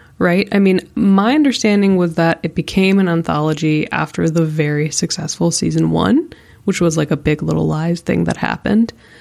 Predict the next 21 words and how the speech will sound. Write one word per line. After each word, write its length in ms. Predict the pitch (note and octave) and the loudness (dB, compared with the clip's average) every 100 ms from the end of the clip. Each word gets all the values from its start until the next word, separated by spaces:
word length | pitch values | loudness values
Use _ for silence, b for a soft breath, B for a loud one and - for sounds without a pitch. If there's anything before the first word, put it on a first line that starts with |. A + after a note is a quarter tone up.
| B B | B B
So 120 | - | -2
I 40 | A#3 | -2
think 200 | D4 C#4 | 0 -2
it's 100 | A#3 | -2
just 140 | G#3 | -2
a 40 | G3 | 0
matter 420 | F3+ F3+ F#3 F3+ | 2 2 2 2
of, 300 | E3 D#3+ - | 0 -2 -6
like, 180 | D#3+ D3+ | -6 -2
what 400 | F#3 F#3 A#3 - | 0 2 0 -4
connective 600 | - G3 F3+ E3+ - E3 | -4 0 2 0 -2 -4
tissue 560 | - E3+ - E3 D#3 E3 - | -2 -4 -2 -2 -2 -2 -4
is 160 | F3 D#3+ | -4 -2
it? 160 | E3 - | -6 -4
We 180 | F3+ F3+ | 0 2
know 180 | F3 F#3 | 2 2
there's 220 | G3 F#3 | 0 0
gonna 160 | F3+ | 0
be 100 | F3 | 2
a 80 | F3+ | 0
resort. 680 | F3 E3+ D#3 E3 E3 - - | 0 -2 -2 -4 -4 -4 -8